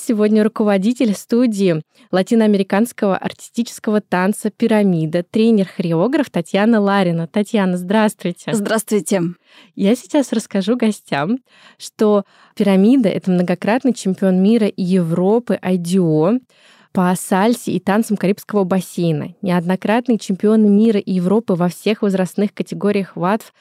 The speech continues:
Speaker 1: по артистическому танцу и танцевальному шоу. И я знаю, да, что воспитанники вашей студии работают, э, педагогами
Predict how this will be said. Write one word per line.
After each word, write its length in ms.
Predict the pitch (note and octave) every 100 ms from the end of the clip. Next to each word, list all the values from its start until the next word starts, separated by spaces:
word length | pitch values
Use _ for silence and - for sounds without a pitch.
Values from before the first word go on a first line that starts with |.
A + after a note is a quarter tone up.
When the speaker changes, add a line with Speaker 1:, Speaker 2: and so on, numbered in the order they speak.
| _ _
Speaker 1:
по 120 | - F#3
артистическому 840 | F#3+ G3 - A#3+ A#3+ - - F3
танцу 400 | - F#3+ A#3+ A#3
и 20 |
танцевальному 600 | F#3 F3+ - F3 G#3+ G#3+
шоу. 340 | G3 - F#3 D3+ _ _ _
И 80 | G#3
я 340 | G#3 G3 G3
знаю, 380 | F3+ F#3 A3 C#4
да, 180 | F#3 A#3+
что 260 | - G3
воспитанники 600 | F#3+ G#3 - A#3 A3+ G#3+ F#3
вашей 320 | G3 G#3 F#3+
студии 600 | - - A3 A#3 G3 D#3+ - -
работают, 800 | F#3 E3 F3 A3+ - G#3+ F#3+ -
э, 160 | E3 D#3+
педагогами 800 | F3 F#3 E3 G3 A3+ G#3+ F3 D#3